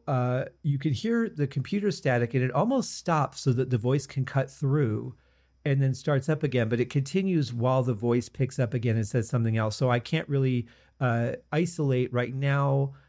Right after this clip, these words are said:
Uh, I'm not that good at spectral editing, which is kind of ironic at spectral editing, but,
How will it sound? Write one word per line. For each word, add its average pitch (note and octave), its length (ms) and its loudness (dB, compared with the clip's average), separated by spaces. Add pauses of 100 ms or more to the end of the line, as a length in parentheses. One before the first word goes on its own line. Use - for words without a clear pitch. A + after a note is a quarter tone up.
(120)
Uh, B2 200 2
I'm C#3 160 0
not C#3 220 0
that C3 200 0
good C3 140 2
at C3 80 -4
spectral C3+ 400 -2
editing, C3+ 420 2 (520)
which A#2 220 0
is A#2 120 2
kind C3+ 200 2
of G#2+ 80 -2
ironic G#2+ 480 0
at A#2 120 -4
spectral A#2 400 -2
editing, A2 320 -2
but, A#2+ 180 -2